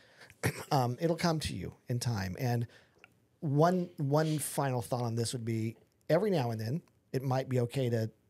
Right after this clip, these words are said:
recognize, if this is true, <clears throat> that your child is working so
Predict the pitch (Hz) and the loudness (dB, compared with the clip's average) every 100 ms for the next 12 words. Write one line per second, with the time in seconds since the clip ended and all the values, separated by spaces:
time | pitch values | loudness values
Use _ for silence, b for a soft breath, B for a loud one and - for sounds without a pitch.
0 | _ - 127 123 131 117 117 113 113 127 | _ -6 -4 -2 -2 -2 0 0 -2 -4
1 | 120 - 98 - 120 87 - b b b | -4 -6 -4 -4 -4 -4 -8 b b b
2 | b b - _ 156 - 151 139 - 170 | b b -20 _ -2 0 0 0 0 2
3 | 156 143 120 135 151 - 127 113 - - | 4 4 0 0 -4 -2 -2 -2 -2 -2
4 | 208 170 120 | 2 2 2